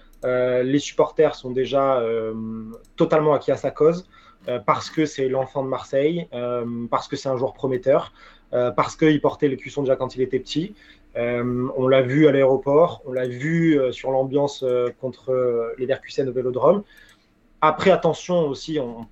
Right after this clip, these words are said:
peut jamais savoir, attention à ce que ça joue pas en sa défaveur et qu'il y ait un peu trop de, de pression.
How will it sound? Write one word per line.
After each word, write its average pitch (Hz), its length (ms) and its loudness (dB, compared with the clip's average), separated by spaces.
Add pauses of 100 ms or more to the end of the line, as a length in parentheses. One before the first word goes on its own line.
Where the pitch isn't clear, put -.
peut 120 60 -16
jamais 127 180 -6
savoir, 143 260 0
attention 120 260 -6
à - 20 -2
ce - 60 -14
que - 80 -16
ça 123 180 -4
joue 113 300 -6
pas 160 500 4
en 120 80 -8
sa 127 120 -10
défaveur 135 480 0
et - 60 -6
qu'il - 140 -14
y - 20 -8
ait 113 40 -8
un 110 60 -20
peu 131 120 -6
trop - 280 -4
de, 123 200 -2
de 120 140 -4
pression. 170 600 0